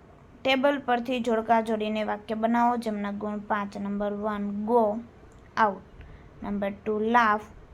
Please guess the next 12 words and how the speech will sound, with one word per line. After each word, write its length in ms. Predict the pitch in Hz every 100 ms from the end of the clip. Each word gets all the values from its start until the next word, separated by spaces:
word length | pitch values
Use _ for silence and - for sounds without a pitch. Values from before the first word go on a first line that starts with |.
| -
loudly. 680 | 208 208 208 214 208 208 196 - -
નંબર 300 | 214 214 208
થ્રી, 460 | 202 - 220 214 208 226 226
go, 360 | 240 214 226 - - - -
એટલે 160 | 214
good 400 | 214 226 254 233 233 - - - 214
morning. 480 | 226 220 202 190 196
નંબર 300 | 202 208 208
ફોર, 340 | 220 - 208 196
stamp 560 | 202 - 247 220 220 226 - - - - - 208
your 320 | 214 220 226
right 640 | 214 196 190 240 320 -